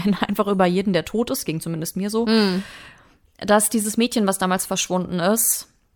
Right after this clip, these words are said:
Speaker 1: die war auf so einer, ja, auf der ersten Party der Firma quasi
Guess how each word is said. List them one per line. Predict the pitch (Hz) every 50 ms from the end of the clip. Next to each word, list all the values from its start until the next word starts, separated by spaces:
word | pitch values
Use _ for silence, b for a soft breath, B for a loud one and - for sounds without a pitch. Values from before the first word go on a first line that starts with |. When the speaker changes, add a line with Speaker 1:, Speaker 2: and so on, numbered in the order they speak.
| _ -
Speaker 1:
die | - 220 196
war | 208 190 190 196 202 208 202 -
auf | 202 190 -
so | - 190
einer, | 185 185 180 180 180 180 180 175 175 170 _ _ -
ja, | 190 185 185 175 165 - - - _ _ _ _ -
auf | - 175 -
der | 202 - - -
ersten | 185 190 196 - - - 220 202
Party | - 196 190 196 - 214 202
der | 185 180 175
Firma | - 190 190 214 254 294
quasi | 294 - - - - 302 302 294 320 330 330 339